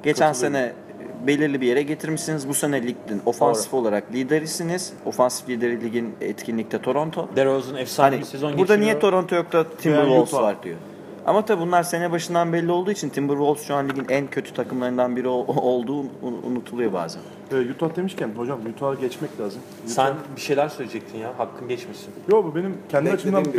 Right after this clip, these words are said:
Speaker 2: beklediğim bir
Speaker 4: galibiyet.
Speaker 2: galibiyetti. İnsanların da bana şaşırdığı bir galibiyetti. Ben psikolojik üstünlüğü aldığını çok önceden düşünmüştüm zaten Golden State'e karşı
Speaker 3: Abi
Speaker 2: Cleveland'da.
Speaker 3: şöyle bir olgu var ya gerçekten hani, e, LeBron'a karşı oynamak çok zor ya.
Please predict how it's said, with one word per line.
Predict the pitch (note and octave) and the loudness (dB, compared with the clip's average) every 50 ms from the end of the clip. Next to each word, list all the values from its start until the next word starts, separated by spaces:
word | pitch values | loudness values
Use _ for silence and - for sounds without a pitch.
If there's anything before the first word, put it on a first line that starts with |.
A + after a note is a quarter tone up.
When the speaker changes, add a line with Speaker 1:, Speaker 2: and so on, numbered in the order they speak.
| D#3 D3+ | 2 2
Speaker 2:
beklediğim | - - F3+ F#3 A3 A#3 A3+ | 2 0 0 2 2 2 2
bir | A3 | 2
Speaker 4:
galibiyet. | G3 F#3 E3+ D#3 D3 D#3 D#3 D#3 | 4 4 4 2 2 -2 -4 -4
Speaker 2:
galibiyetti. | - - A#3+ | -6 -6 -2
İnsanların | G#3 F#3 E3 E3+ F3+ F3+ F#3 F#3 F3+ | 0 0 0 0 0 0 0 0 -2
da | F3+ E3 | 0 0
bana | F3+ F3+ E3+ | -2 -2 -2
şaşırdığı | E3+ - E3+ D#3+ - F3 E3 E3+ F3 D#3 | -4 -6 -6 -4 -4 -2 -2 -2 -2 -2
bir | C3 A2 | -4 -4
galibiyetti. | G#2+ G#2 G2+ G2 G#2+ A#2 - D3 | -4 -4 -4 -4 -6 -8 -6 -4
Ben | D#3 D#3 D3+ - - | -4 -4 -4 -6 -12
psikolojik | - - - D#3+ D#3 E3 - | -14 -2 2 2 2 2 0
üstünlüğü | - - E3+ D#3+ D3+ C#3 | -6 -6 -4 -2 0 0
aldığını | C3+ C3 D3 D3 C3+ - | 0 -2 -4 -6 -6 -6
çok | - C#3+ - | -6 -6 -6
önceden | C#3+ B2+ B2+ B2+ C3 B2+ A#2 A2+ A#2 | -6 -6 -4 -6 -6 -6 -8 -10 -12
düşünmüştüm | A2 - B2+ C3 B2+ - - G#2+ G2 | -10 -8 -8 -10 -8 -6 -6 -6 -6
zaten | F#2+ F#2 - F#2 F#2 - - - - - A2 | -6 -8 -10 -14 -14 -16 -16 -18 -14 -8 -6
Golden | A2 G#2 G#2+ | -4 -4 -4
State'e | G#2 - A2 G2 G2 - | -6 -6 -8 -10 -4 0
karşı | A2+ C#3 D3 C#3+ | 0 0 2 0
Speaker 3:
Abi | C3 A#2+ | -2 -2
Speaker 2:
Cleveland'da. | A2+ A2 G#2 G#2 G2+ G2+ | -2 -2 -4 -4 -4 -6
Speaker 3:
şöyle | G#2 - - E3 D#3+ D#3 | -4 0 2 2 2 2
bir | E3 | 2
olgu | E3 D3 C#3+ C#3 C#3 D3+ | 2 2 2 2 0 0
var | D#3 A#2+ A2 G#2+ | 0 0 -2 -2
ya | G#2 G#2 G#2 | -4 -6 -4
gerçekten | G#2+ A#2+ A#2+ B2 - - A#2 G2+ G#2 G#2 G#2+ | -2 -2 -2 -2 -4 -8 -8 -8 -8 -8 -6
hani, | G#2+ G#2 G#2 - - - - - - - - - - | -8 -8 -8 -8 -10 -12 -16 -18 -18 -18 -16 -12 -8
e, | A#2 A2+ A2+ A2 A2 A2+ A#2+ A2+ G#2+ A2+ B2 | -6 -4 -2 -2 -4 -4 -6 -8 -8 0 2
LeBron'a | A#2+ B2 A#2 C3+ C#3+ D3+ D#3+ D#3 | 2 2 4 2 0 0 -2 -2
karşı | D#3 D3 C#3+ C#3+ - D#3+ | 0 0 -2 -2 -2 -6
oynamak | C#3 C3+ C#3 C#3 B2 G#2+ - | -6 -4 -4 -4 -6 -6 -8
çok | - - - - - - - G#2 - - - - - - - - - - - - - - B2+ | -10 -10 -10 -12 -14 -14 -14 -14 -14 -16 -16 -18 -18 -18 -18 -18 -18 -18 -18 -18 -16 -14 -6
zor | A2+ A#2+ A2+ G#2 G2+ | 0 0 0 2 0
ya. | G2 F#2+ F#2+ G2 | -2 -4 -6 -8